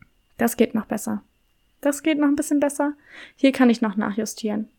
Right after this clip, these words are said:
Mit jeder Folge wird's besser. Ich wünsche dir einen unglaublich schönen Tag.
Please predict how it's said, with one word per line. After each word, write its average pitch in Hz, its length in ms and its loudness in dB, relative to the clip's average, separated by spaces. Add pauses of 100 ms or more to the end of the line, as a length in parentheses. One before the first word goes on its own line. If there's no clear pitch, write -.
(1300)
Mit 269 160 8
jeder 339 240 6
Folge 320 300 4
wird's 311 180 0
besser. - 380 -2 (2750)
Ich 269 200 2
wünsche 302 240 4
dir 277 320 4
einen 254 120 2
unglaublich 247 520 4
schönen 214 260 -2
Tag. - 380 -8